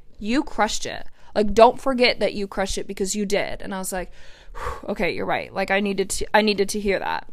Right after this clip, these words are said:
So it was just overall an incredible experience, and I'm just so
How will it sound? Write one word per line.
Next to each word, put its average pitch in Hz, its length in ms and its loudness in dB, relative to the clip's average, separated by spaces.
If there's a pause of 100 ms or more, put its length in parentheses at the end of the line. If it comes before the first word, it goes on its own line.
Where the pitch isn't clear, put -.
(720)
So 214 480 12 (560)
it 240 220 12
was 247 200 6
just 233 300 2
overall 202 720 8
an 214 100 2
incredible 190 480 0
experience, 175 800 -2 (100)
and 190 560 2 (1200)
I'm 214 240 10
just 220 240 0
so 214 580 8